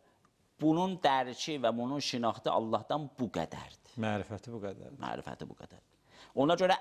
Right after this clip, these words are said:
Speaker 1: əlaqəsi də buna uyğun olur, təəssüf. Bəzilər var ki, Allah Taala ilə, Allah Taala deyəndə ona bir hakim kimi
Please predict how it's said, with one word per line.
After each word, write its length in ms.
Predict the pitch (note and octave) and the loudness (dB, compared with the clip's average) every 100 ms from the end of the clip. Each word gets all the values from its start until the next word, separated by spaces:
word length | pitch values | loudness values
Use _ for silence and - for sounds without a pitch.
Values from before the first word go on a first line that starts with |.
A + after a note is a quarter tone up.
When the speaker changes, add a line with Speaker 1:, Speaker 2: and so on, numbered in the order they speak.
| C3 | 2
Speaker 1:
əlaqəsi 500 | C3 A#2+ A#2+ A#2+ D#3+ | 4 4 4 -2 0
də 80 | E3 | 0
buna 160 | C3 B2+ | 2 0
uyğun 400 | G#2+ G2 G2+ G2 | 0 -2 0 -2
olur, 400 | D2 C#2 B1+ - - | -2 -6 -8 -14 -10
təəssüf. 520 | - G#1+ - - C#2+ - - - _ _ _ _ _ - - - E3 | -6 -6 -6 -8 -10 -12 -20 -20 _ _ _ _ _ -20 -20 -6 0
Bəzilər 500 | F#3+ G3 F#3 F#3 E3+ | 0 0 0 0 2
var 160 | F3 E3+ | -2 -2
ki, 60 | D3 | -4
Allah 260 | C#3 C3+ C3+ | 0 0 0
Taala 320 | C3 D3 - | -2 0 -2
ilə, 220 | D#3 D#3 D#3 - - - | 0 -2 -4 -14 -18 -8
Allah 260 | D3 E3+ E3 | -4 -4 -2
Taala 260 | D3 D3+ D3+ | -2 -2 -2
deyəndə 400 | D3+ D3 D3+ - - - - | -6 -4 -4 -6 -10 -20 -10
ona 280 | C3+ C#3 - | -6 -4 -4
bir 160 | C#3+ - _ - - | -6 -10 _ -14 0
hakim 500 | B2 A#2 - C#3+ C3 | 2 2 0 -8 -8
kimi 260 | A2 G2 | -6 -6